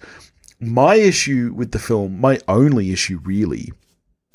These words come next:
is, and it's right there in the Wikipedia description, psychological drama.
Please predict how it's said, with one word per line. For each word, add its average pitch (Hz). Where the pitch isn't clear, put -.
is, 95
and 117
it's 110
right 113
there 104
in 107
the 104
Wikipedia 95
description, -
psychological 107
drama. 87